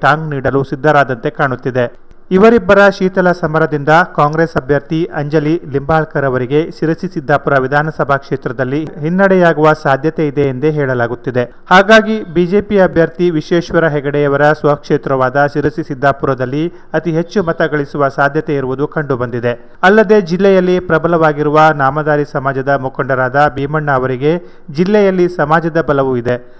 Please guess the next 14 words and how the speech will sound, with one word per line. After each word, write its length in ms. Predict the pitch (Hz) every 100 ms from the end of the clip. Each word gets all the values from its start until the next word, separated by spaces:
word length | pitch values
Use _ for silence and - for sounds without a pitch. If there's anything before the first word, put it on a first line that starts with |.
| - -
ಹಾಗಾಗಿ 400 | 175 196 208 202 208
ಶಾಸಕ 380 | 190 175 202 - 185 151
ಭೀಮಣ್ಣ 340 | 160 170 165 165
ಮತ್ತು 200 | 147 165 170 170
ಸಚಿವ 360 | 147 165 156 135
ಮಂಕಾಳು 340 | 139 160 160 147
ವೈದ್ಯ 260 | 143 143 135
ಅವರು 220 | 131 151 180 - -
ತಮ್ಮ 220 | 160 180 165
ನಡುವಿನ 340 | 147 143 143 131
ಭಿನ್ನಾಭಿಪ್ರಾಯವನ್ನ 880 | 135 147 160 156 - 135 131 135 131 123
ಮರೆತು 280 | 127 143 151 139 - 170
ಒಗ್ಗಟ್ಟಾಗಿ 640 | 185 190 240 233 185 175 185 175
ಕಾರ್ಯಾಚರಿಸಿದರೆ 840 | 151 165 170 160 147 - 135 139